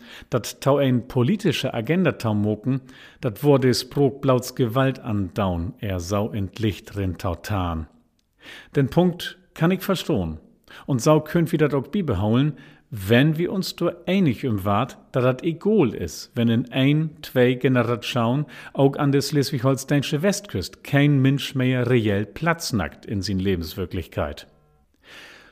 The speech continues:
Schullen wir obers, ob der Idee komm, dat wir doch morgen und übermorgen noch mal ein echt plattisch Wort hören wird,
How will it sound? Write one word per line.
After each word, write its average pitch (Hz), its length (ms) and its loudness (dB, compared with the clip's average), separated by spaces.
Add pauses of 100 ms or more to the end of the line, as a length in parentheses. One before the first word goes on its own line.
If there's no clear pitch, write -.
Schullen 202 540 2
wir 95 160 -6
obers, - 760 -8
ob 113 220 -8
der 104 100 2
Idee 113 440 0
komm, 123 420 2 (240)
dat 104 180 -6
wir 104 80 -2
doch - 460 0
morgen 120 500 4 (140)
und 80 180 -12
übermorgen 98 640 0
noch 92 300 -4
mal 95 200 -2
ein 92 180 -6
echt - 300 -10
plattisch 110 500 -2
Wort 120 340 0
hören 113 340 2
wird, 131 220 0